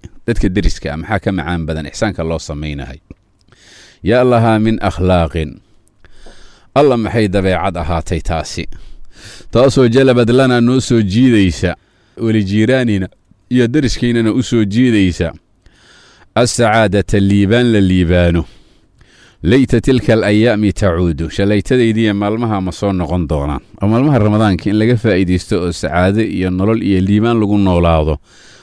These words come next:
oo annaga iyo deriskaba farxad aynu ku noolaanno, cibaadadana aan isu kaalmaysanno. "Fa aquulu, limaada laa tajcalu Ramadaan?" Waxaan dhahayaa, buu yidhi shiiqu,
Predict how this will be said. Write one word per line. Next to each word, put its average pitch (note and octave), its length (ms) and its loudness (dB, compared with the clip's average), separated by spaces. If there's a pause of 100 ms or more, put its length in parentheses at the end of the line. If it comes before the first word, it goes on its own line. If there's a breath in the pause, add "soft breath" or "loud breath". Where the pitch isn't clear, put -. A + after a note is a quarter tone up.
(120)
oo F#2+ 100 -2
annaga A2+ 220 0
iyo G#2 160 2
deriskaba F#2+ 600 0
farxad A#2 380 -4
aynu G2 180 -2
ku A2+ 140 -4
noolaanno, E2+ 560 0 (440 soft breath)
cibaadadana A2+ 520 2
aan F#2 80 -6
isu F2 200 -8
kaalmaysanno. D#2 720 -8 (760 loud breath)
"Fa G#2+ 160 2
aquulu, A2+ 560 2 (440 soft breath)
limaada B2 460 2
laa A2+ 160 2
tajcalu A2+ 460 0
Ramadaan?" G2 520 0 (800 soft breath)
Waxaan A2+ 240 -2
dhahayaa, C3 360 2
buu A#2+ 200 2
yidhi G#2+ 120 2
shiiqu, A2+ 360 0